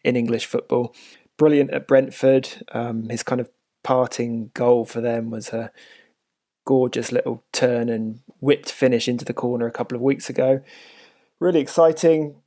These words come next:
player, the kind of player I think a lot of neutrals will like to watch. But, you know, um, the interesting thing is I don't think he's gonna be a guaranteed starter, certainly not at the,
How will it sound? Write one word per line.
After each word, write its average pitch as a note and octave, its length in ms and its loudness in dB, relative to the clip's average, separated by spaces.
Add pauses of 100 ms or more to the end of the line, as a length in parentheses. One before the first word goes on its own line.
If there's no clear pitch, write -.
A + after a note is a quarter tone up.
player, D#3+ 280 6
the D#3 120 0
kind D#3 180 -2
of D3 120 -6
player D3 200 4
I C3+ 60 4
think C#3+ 160 0
a C3 60 0
lot C#3 140 0
of - 120 -4
neutrals C3+ 520 -4
will B2 100 -4
like A#2+ 220 0
to B2 120 -8
watch. A#2 420 -2 (840)
But, - 300 0
you D3+ 120 0
know, B2+ 180 4
um, B2+ 280 -2
the D3 180 2
interesting C#3+ 380 -2
thing C3 160 0
is B2 100 0
I B2 60 2
don't C3 200 2
think C3 220 -4
he's A#2+ 200 -6
gonna B2+ 280 -2
be A#2+ 140 0
a A#2 80 2
guaranteed A#2+ 640 0
starter, B2+ 680 -2
certainly - 420 -4
not B2 160 -4
at - 60 -8
the, - 140 -6